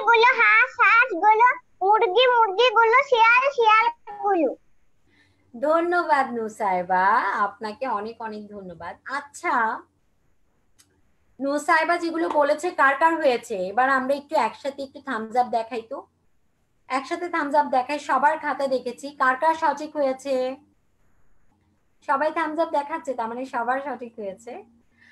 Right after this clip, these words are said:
Speaker 2: ঠিক আছে, ধন্যবাদ সবাইকে। কিন্তু শুধু ধন্যবাদ দিব না, আমি একটু ক্ল্যাপ দিচ্ছি। আমরা সবাই একটু তালি দেই, সবাই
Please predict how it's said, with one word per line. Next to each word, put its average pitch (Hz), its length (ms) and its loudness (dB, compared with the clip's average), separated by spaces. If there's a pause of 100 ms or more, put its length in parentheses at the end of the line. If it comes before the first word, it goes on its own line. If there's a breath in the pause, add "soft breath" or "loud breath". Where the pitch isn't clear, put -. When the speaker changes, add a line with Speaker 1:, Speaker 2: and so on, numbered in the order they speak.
(560 soft breath)
Speaker 2:
ঠিক 440 160 -6 (140)
আছে, 294 220 -4 (280)
ধন্যবাদ 330 420 -2 (100)
সবাইকে। 208 420 -6 (380)
কিন্তু 311 260 -14
শুধু 320 160 -12 (120)
ধন্যবাদ 285 320 -4 (100)
দিব 190 120 -12 (140)
না, 220 60 -6 (180)
আমি 196 200 -12
একটু - 120 -20 (180)
ক্ল্যাপ 294 360 0 (120)
দিচ্ছি। 269 420 -8 (640)
আমরা 277 220 -2
সবাই 320 200 2
একটু 370 120 -8 (100)
তালি 269 280 2
দেই, 277 120 0 (100)
সবাই 262 160 2